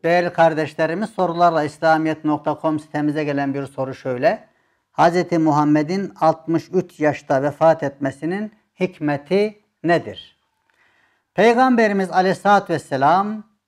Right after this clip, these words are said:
altmış üç yaşında vefat etmesinin en önemli hikmetlerinden birisi onun hayatında olduğu gibi vefatında da ümmetinin yegane rehberi,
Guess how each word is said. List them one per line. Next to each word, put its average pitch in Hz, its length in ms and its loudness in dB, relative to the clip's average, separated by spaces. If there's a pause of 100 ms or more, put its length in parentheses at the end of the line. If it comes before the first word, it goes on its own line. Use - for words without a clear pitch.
(680)
altmış 202 680 2 (100)
üç 233 300 -2
yaşında 147 680 0
vefat 185 460 2
etmesinin 135 840 -6 (160)
en 269 200 4
önemli 175 320 2
hikmetlerinden 139 800 -4
birisi 240 480 -2 (400)
onun 240 300 4
hayatında 202 840 0
olduğu 170 340 2
gibi 135 540 -2 (240)
vefatında 190 880 2
da 196 180 0
ümmetinin 220 640 0
yegane 202 680 2
rehberi, 170 960 0